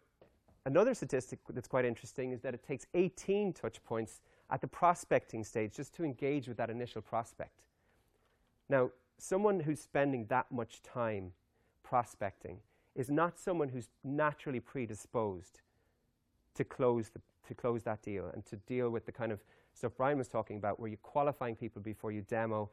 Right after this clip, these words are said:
you're getting to know their business, you're asking them questions, you're finding out about their business and their challenges and their goals. So specialization is a very important part of looking at things from a flywheel perspective.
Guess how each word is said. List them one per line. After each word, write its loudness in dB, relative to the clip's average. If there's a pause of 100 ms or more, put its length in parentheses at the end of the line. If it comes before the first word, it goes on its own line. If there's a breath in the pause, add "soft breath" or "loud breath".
(220 soft breath)
you're -8
getting 2
to -8
know 2
their -2
business, -4
you're -6
asking -2
them -6
questions, -8
you're -10
finding 2
out 2
about -4
their -8
business -6
and -8
their -6
challenges -6
and -10
their -8
goals. -6 (580 soft breath)
So -4
specialization 0
is -6
a -4
very 0
important -4
part -6
of -12 (420 soft breath)
looking 0
at -4
things -2
from -8
a -6
flywheel -2
perspective. -10